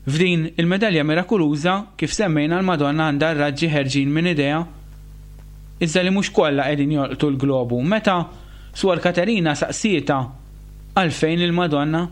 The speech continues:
qaltilha, "Dawk ir-raġġi li mhumiex jolqtu lid-dinja huma l-grazzi ta' Alla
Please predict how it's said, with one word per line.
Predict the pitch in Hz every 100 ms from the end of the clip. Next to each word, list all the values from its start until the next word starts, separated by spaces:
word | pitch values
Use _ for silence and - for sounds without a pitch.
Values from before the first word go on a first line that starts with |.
| - - - - - - - - -
qaltilha, | 165 160 170 165 156 156 - - - - - - - 143
"Dawk | 160 -
ir-raġġi | 175 254 185 165
li | 156
mhumiex | 151 185 202 165
jolqtu | 160 139 160
lid-dinja | 190 147 151 160 185
huma | 170 151 147
l-grazzi | 147 165 175 170 - 143
ta' | 135 139
Alla | 170 180